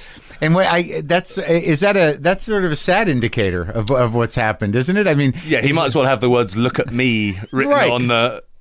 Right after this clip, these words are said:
Speaker 2: cab, you
Speaker 1: But
Speaker 2: know.
Speaker 1: the fact that you can buy those things, I, I guess the money goes to the township, or how does it work there?
Speaker 2: Yeah,
Speaker 1: I mean
Speaker 2: I think you become, like, lord of the people, you know, and, uh, you can then take your pick of, of, of the women and
Speaker 1: In the town. So it's still kinda old school like
Speaker 2: Oh,
Speaker 1: that.
Speaker 2: yeah, absolutely. You can,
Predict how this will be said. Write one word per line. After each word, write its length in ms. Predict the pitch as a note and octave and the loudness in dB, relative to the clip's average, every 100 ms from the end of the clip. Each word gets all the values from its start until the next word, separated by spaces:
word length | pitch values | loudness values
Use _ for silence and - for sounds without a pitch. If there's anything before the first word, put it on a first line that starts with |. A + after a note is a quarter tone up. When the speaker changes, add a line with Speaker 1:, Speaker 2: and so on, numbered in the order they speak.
| - | -4
Speaker 2:
cab, 360 | B2+ G#2 G2 | 0 0 0
you 120 | A2+ B2 | 0 0
Speaker 1:
But 60 | |
Speaker 2:
know. 60 | G3 | 0
Speaker 1:
the 60 | G3 | 0
fact 240 | A#3+ A3 | 0 0
that 80 | G3+ | 0
you 120 | G3 | -2
can 160 | F#3 F#3 | 0 2
buy 220 | F#3 G3+ | 2 4
those 260 | F3+ C#3+ - | 2 0 0
things, 260 | A2 G#2 | 0 0
I, 180 | C3+ C#3+ | 0 2
I 60 | D3+ | 2
guess 220 | F3+ F3+ | 0 0
the 100 | F3+ | 0
money 240 | D3 D#3 | 2 2
goes 240 | D3+ D#3 D3+ | 2 2 0
to 80 | C3 | -2
the 100 | A2+ | -2
township, 580 | A#2+ B2+ F3 - G3 D#3 | -2 -2 0 0 0 0
or 60 | C#3+ | 0
how 100 | G3 | 0
does 160 | G3+ | 0
it 80 | F3+ | 0
work 280 | F3+ F3 - | 0 -2 -2
there? 280 | G2 E2+ D#2+ | -4 -4 -6
Speaker 2:
Yeah, 180 | G3+ - | 0 2
Speaker 1:
I 40 | |
mean 80 | C#3+ | 2
Speaker 2:
I 40 | C3+ | -2
think 180 | D#3 | -2
you 100 | C#3 | -2
become, 320 | A#2 A#2+ B2+ A2 | -2 -2 -2 0
like, 180 | A2+ G#2 | -2 0
lord 380 | A2+ A2 A2 | 2 4 4
of 200 | A2 G2+ | 2 -2
the 120 | - G#2 | -4 -4
people, 520 | A#2+ G#2+ A2+ G#2+ A2 | -4 -2 -2 -4 -4
you 120 | B2+ | -2
know, 240 | G#2 G2 G#2+ | -2 0 -2
and, 260 | G#2+ G#2 | -2 -2
uh, 340 | A2 G#2 G#2 G2+ | 0 2 0 -2
you 160 | G2+ | -6
can 200 | - G#2+ | -6 -4
then 360 | G#2 G#2 G2+ G#2 - | -2 -2 -6 -10 -8
take 260 | - G#2+ - | -4 -4 -2
your 260 | G#2 G#2 | 0 0
pick 300 | - A2+ G2+ | 0 -4 -2
of, 300 | A2 F#2 - | -4 -4 -8
of, 340 | - G2+ - - | -8 -8 -8 -10
of 200 | G#2+ F2+ | -8 -4
the 100 | G2+ | -2
women 400 | G2 G2+ G#2 G#2 | 0 0 0 -2
and 240 | G2+ G2 | -2 -4
Speaker 1:
In 160 | F2+ E3 | 0 0
the 80 | D#3+ | 0
town. 380 | E3 D3 G#2 E2 | 0 0 0 -2
So 320 | - - E3 | -10 -4 -4
it's 100 | - | -2
still 160 | - F3+ | -2 0
kinda 240 | F3 D3+ | 0 2
old 200 | D3 C#3 | 2 0
school 220 | - E3 | 0 0
like 160 | C3+ G#2 | 2 2
Speaker 2:
Oh, 60 | C#3+ | 2
Speaker 1:
that. 180 | F#2+ F#2 | 2 2
Speaker 2:
yeah, 300 | D3+ G#2 F#2+ | 2 2 0
absolutely. 560 | - G#2+ A#2 F#2+ F#2 F#2+ | -2 -2 0 0 0 -2
You 180 | G#2 | -2
can, 240 | A2 A#2 | -4 -6